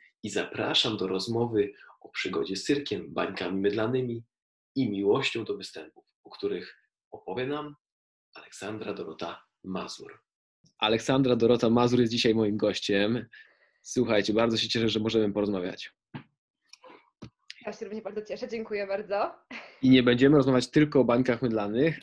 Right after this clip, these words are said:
Speaker 1: ale również. Więc powiedz mi na rozgrzewkę, jaką,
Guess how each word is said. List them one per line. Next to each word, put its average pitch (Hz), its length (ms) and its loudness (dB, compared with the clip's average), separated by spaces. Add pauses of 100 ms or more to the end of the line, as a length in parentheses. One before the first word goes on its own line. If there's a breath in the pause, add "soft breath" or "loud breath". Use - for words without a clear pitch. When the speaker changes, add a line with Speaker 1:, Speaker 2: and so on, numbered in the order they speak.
Speaker 1:
ale 120 260 2
również. 101 640 2 (400)
Więc 117 400 0
powiedz 143 340 4
mi 127 60 4
na 120 80 2
rozgrzewkę, 117 600 0 (340 loud breath)
jaką, 117 600 2